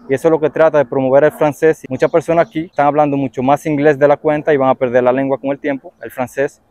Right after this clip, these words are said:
Entonces, esa es una forma de guardar la lengua y mantener el francés aquí. Le hablo sobre todo de la provincia de Quebec. No se aplica en todo Canadá, porque en otros lugares sí, como en Toronto, se habla inglés. Pero, por ejemplo, aquí en la provincia de Quebec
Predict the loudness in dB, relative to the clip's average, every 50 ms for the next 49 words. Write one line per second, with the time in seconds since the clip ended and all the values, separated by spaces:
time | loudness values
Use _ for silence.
0 | _ _ _ _ _ _ _ -6 -4 -2 -4 -4 -4 -4 -8 -8 -8 -8 -8 -2
1 | 0 0 0 0 0 0 0 2 0 0 0 2 2 0 0 -2 _ _ _ _
2 | _ _ _ _ _ _ _ _ _ -2 0 0 2 2 2 2 4 4 2 2
3 | 0 0 -2 -2 -4 -6 _ _ _ -8 -4 -4 -4 -2 -2 -2 0 0 0 -2
4 | -4 -8 -8 -8 -8 -12 -16 -16 -18 -20 -20 -20 _ _ _ _ _ -2 0 0
5 | 2 2 0 -2 0 0 -2 0 0 2 2 4 4 2 0 0 -2 -4 -2 0
6 | 0 0 0 0 0 2 2 2 2 0 _ _ _ _ _ _ _ _ _ _
7 | -10 -6 -4 -4 -4 -4 -4 -4 -4 -4 -2 0 2 2 2 2 0 2 2 4
8 | 4 2 0 -2 -6 -12 -6 -2 -2 0 0 -2 -4 _ _ _ _ _ _ -6
9 | -2 -2 -2 0 0 0 2 2 2 2 2 -2 -4 -6 -6 -4 -4 -4 -2 0
10 | 0 2 2 0 0 -2 -2 -2 0 0 0 -2 -2 0 0 -2 -2 _ _ _
11 | _ _ _ _ _ _ 2 2 2 2 2 0 0 0 0 -2 -2 -2 -2 -2
12 | -2 -2 0 0 -2 -2 -2 0 0 0 0 2 2 2 2 0 0